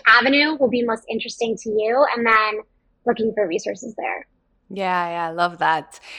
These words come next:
Speaker 2: And I also think that another way to look at it is, like, what are you passionate about? Right now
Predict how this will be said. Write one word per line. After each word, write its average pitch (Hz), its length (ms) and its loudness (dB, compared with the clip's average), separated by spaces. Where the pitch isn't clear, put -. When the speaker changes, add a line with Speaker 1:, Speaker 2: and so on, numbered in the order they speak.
Speaker 2:
And 233 80 4
I 262 60 8
also 285 200 2
think 302 240 -2
that 277 220 -2
another 214 340 -2
way 220 120 -4
to 202 140 -14
look 190 180 -2
at 196 100 0
it 185 80 0
is, 180 160 -10
like, 170 240 -6
what 190 360 0
are 330 100 4
you 381 100 2
passionate 190 460 0
about? 156 340 2
Right 208 280 0
now 233 420 4